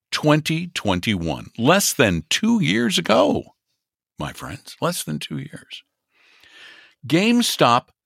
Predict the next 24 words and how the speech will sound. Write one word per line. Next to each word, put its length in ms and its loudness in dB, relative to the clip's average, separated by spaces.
stock 580 0
opened 440 2
on 220 2
that 260 -2
day 360 -2
at 160 0
four 300 2
dollars 420 4
and 140 -2
seventy-five 840 0
cents. 380 -4
Now, 220 0
that 260 2
was 220 0
the 120 4
highest 560 -2
price 360 0
the 120 -4
stock 400 -2
had 200 -4
been 480 -2
in 260 0
years. 1040 0
Even 480 -2